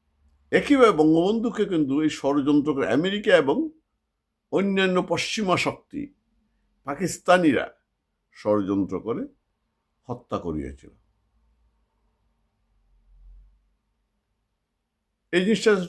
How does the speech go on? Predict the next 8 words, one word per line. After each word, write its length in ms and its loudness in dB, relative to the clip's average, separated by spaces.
পরিষ্কার 640 -4
যে 280 -10
কীরকম 320 -6
ষড়যন্ত্র 720 -4
হয়েছে। 360 -20
তার 120 0
একটিমাত্র 720 -2
কারণ, 340 -4